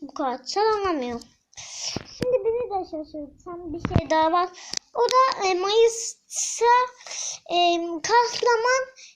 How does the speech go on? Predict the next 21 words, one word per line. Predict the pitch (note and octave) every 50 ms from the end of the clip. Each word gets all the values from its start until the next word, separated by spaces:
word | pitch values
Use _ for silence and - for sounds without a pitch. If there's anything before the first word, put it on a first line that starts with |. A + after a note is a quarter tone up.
| - -
Amber | A4 A#4 A4 G#4+ G4+ A4 A#4+ B4+ C5+ C5+ - -
denebilir. | G#4+ A4 G#4 - E4 D#4 G#4 G4 F#4+ E4+ C4+ C4 - - - - _ _ - - - - - - - - - - - - - - -
Ya | - - - -
o, | - - _ _ _ -
o | A#4+ A#4+
karakter | A#4+ - D5 D5+ C#5 C#5 C5 - - - D5 D5+ C#5+ B4+ F#4 F#4
denebilir | E4 E4 D4+ D4 C4 D4 C4+ B3+ C#4+
bence. | D4 D4+ D4+ D#4 - - F4+ E4+ F4 - - - - _ _
Ben | D#4+ D#4 E4 A#4 B4 B4 A#4+ A#4 A4+
bilmiyorum | B4 C#5+ C5+ B4+ A#4 G#4 F4 E4 E4
yani. | E4 D#4 D4 F4 E4 - - -
O | G4 A4
karakter | A4+ - C5+ A#4+ A#4 A#4 A#4 A4+ A4
şimdi | - - - B4 C5 B4+ A#4 E4 D4+
denebilir. | G4+ G#4+ A4+ B4+ A4+ B4 A#4+ C5+ D5 D5+ - - - _ _ _ - - - - - - - - - - -
Ama | - C5 D5+ D#5+ E5 - - - _ _ _ _ _ _ _ _ - - - _ _ -
ya | D4+ D4+ D4+ D4+
ben | G4 A4 A4 G4+
pek | - - - B4+ C5+ C5+ - - G#4+
bilmiyorum | G#4 B4 C5 B4+ A4 G4 E4+ C#4 C4 C#4
işte. | D4+ - - - G4